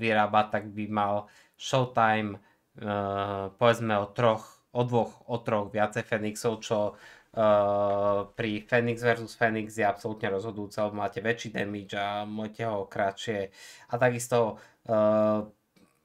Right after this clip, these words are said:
v Showtime mohol tuto lietať a aj keby ten pilón, povedzme, že nejako, nejak sa postavil a začal by vyrábať, tak Showtime by tu čakal so svojimi Fenixami a zostreloval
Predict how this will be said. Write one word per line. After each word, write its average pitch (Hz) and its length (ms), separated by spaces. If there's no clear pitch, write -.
v 143 160
Showtime 127 460
mohol 120 240
tuto 123 260
lietať 113 480
a 120 220
aj 120 100
keby 120 400
ten 113 300
pilón, 120 320
povedzme, 117 500
že 107 160
nejako, 107 720
nejak 151 240
sa 135 160
postavil 135 560
a 120 160
začal 139 180
by 120 140
vyrábať, 120 340
tak 117 140
Showtime 117 400
by - 80
tu - 80
čakal 120 320
so 110 160
svojimi 107 160
Fenixami 110 720
a 104 160
zostreloval 104 800